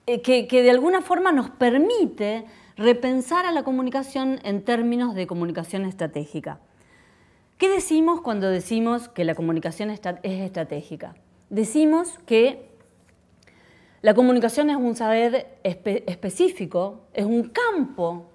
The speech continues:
del conocimiento científico específico.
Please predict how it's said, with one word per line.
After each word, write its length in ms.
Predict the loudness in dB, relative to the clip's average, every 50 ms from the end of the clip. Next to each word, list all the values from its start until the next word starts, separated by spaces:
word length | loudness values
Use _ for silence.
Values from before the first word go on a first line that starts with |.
| _ _
del 180 | -6 -6 -4 -2
conocimiento 640 | -2 -2 -2 -4 -4 -6 -4 -4 -4 -4 -4 -6
científico 960 | -6 -4 -6 -6 -4 -2 -2 -2 -2 -4 -6 -10 -8 -8 -8 -8 -8 -10 -16 _ _ _ _ _ _ _ -8
específico. 840 | -8 -8 -6 -8 -8 -4 -4 -4 -4 -6 -10 -12 -12 -12 -14 -14